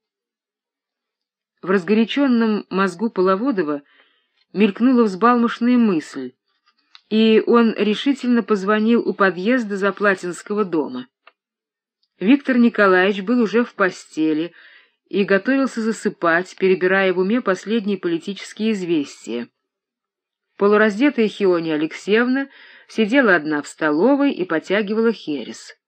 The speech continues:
"Кого там принесло?" — сердито заворчала она, когда раздался звонок. "Матрёшка, не принимай. Здесь не родильный дом, чтобы врываться во всякое время дня и ночи". Матрёшка отправилась в переднюю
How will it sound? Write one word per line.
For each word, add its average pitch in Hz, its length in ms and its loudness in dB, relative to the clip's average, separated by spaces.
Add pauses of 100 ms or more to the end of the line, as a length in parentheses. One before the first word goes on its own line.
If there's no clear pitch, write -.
(920)
"Кого 170 320 -2
там 185 220 -2
принесло?" — 190 760 -2 (360)
сердито 170 520 0
заворчала 165 600 0
она, 196 180 -2
когда 170 320 -2
раздался 165 440 -2
звонок. 156 560 -4 (440)
"Матрёшка, 196 500 2
не 208 100 0
принимай. 208 680 2 (580)
Здесь 175 260 0
не 240 100 4
родильный 226 480 2
дом, 160 260 2
чтобы 175 280 -4
врываться 180 480 2
во 180 100 0
всякое 180 340 -2
время 170 280 -2
дня 196 300 0
и 208 100 0
ночи". 151 520 -6 (720)
Матрёшка 214 720 0
отправилась 185 640 -2
в - 80 -20
переднюю 190 640 -2